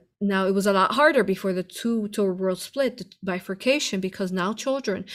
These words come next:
who are coming in can come in, and we could talk about more about this, about children another time, but they can come in through organic, the organic blueprint of Earth, which is very powerful.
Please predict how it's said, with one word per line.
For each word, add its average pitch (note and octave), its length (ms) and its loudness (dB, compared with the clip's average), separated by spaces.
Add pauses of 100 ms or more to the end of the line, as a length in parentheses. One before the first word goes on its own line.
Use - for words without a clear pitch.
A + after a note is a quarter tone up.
(200)
who G3+ 140 4
are F#3 120 2
coming A3+ 360 0
in G#3+ 320 0 (260)
can G3+ 240 0
come B3+ 240 -2
in, G#3+ 420 0
and G3 300 0
we F#3 60 -2
could F#3+ 120 -12
talk G#3 160 -4
about G#3 300 -2
more G3+ 160 0
about G3 240 -2
this, G3+ 220 -4
about G3 180 -2
children G3 380 -2
another F#3+ 280 -2
time, C#4+ 280 0
but G#3 80 -2
they G#3 100 0
can G#3 160 -4
come G3+ 240 -2
in G3+ 420 -2 (320)
through C4 180 0 (100)
organic, F3+ 560 -2
the F3 120 -2
organic F3+ 480 -2
blueprint F3 440 -6
of E3+ 100 -8
Earth, F#3+ 260 -6
which F3+ 220 -8
is F3+ 60 -6
very F3 260 -2
powerful. F#3+ 540 -6